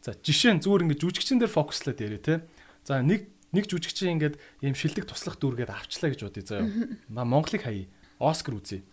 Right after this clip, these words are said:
Speaker 2: За.
Speaker 1: Тэгвэл энэ ингээд үзэгч залуус бид юу юуг дотроо ингээд жоохон мэдэж, тий, байх юм бол ингээд хü-,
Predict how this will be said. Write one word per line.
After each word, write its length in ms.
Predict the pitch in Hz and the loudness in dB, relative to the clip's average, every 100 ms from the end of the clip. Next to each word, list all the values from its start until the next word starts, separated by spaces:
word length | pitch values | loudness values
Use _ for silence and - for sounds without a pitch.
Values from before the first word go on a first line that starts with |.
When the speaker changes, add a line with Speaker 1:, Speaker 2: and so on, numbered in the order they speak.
| - | -14
Speaker 2:
За. 220 | 196 190 _ - | -12 -12 _ -4
Speaker 1:
Тэгвэл 320 | 165 226 202 | 0 2 4
энэ 140 | 165 131 | 4 4
ингээд 160 | 123 - - _ _ _ | 0 -4 -14 _ _ _
үзэгч 480 | 135 147 226 - - - _ _ _ _ _ _ | -2 0 -2 -4 -6 -8 _ _ _ _ _ _
залуус 400 | - 113 180 - - | -10 -4 -2 -2 2
бид 280 | 151 156 - - _ _ - - - _ _ - | 4 4 0 -20 _ _ -20 -20 -20 _ _ 6
юу 200 | 247 233 | 10 10
юуг 320 | 190 190 - - | 8 2 -10 -14
дотроо 320 | - 180 170 | -4 0 2
ингээд 240 | 127 123 | 2 -2
жоохон 240 | - - 120 | -4 -2 0
мэдэж, 300 | 127 147 - - | 0 -2 -6 -4
тий, 200 | 151 175 190 - _ _ _ - | 0 0 -2 -12 _ _ _ -4
байх 240 | 143 143 | -2 0
юм 80 | 147 | 0
бол 120 | 123 123 | 0 -4
ингээд 320 | 113 110 - | -6 -8 -10
хü-, 240 | - - | -16 -20